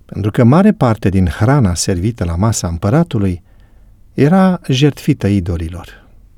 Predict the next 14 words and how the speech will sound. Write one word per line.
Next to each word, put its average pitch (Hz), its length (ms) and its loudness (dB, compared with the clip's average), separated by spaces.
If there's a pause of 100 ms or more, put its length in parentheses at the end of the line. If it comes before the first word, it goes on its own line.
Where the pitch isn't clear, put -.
(400)
Tinerii 156 360 4
iudei 135 400 2
fuseseră 123 680 -4
educați 113 560 0
în 95 80 0
familiile 107 560 0
lor 120 200 0
să 120 140 -6
se - 180 -2
închine 113 480 0
doar 123 560 0
lui 107 260 0
Dumnezeu, 107 800 -2 (300)
Jehova. 101 600 -4